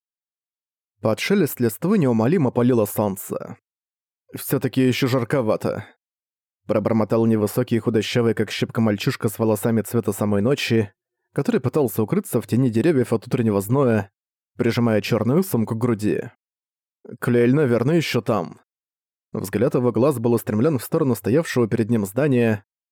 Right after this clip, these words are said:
Женское общежитие Академии Тремия насчитывало три этажа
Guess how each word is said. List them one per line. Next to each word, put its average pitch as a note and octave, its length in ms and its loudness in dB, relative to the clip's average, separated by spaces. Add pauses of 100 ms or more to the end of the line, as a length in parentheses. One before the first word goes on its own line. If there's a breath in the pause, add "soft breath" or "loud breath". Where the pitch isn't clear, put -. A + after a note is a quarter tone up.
(240)
Женское B2+ 460 0
общежитие A2 420 -2
Академии A#2 420 2
Тремия C#3 380 2
насчитывало A2+ 580 0
три C#3+ 220 2
этажа G#2 540 0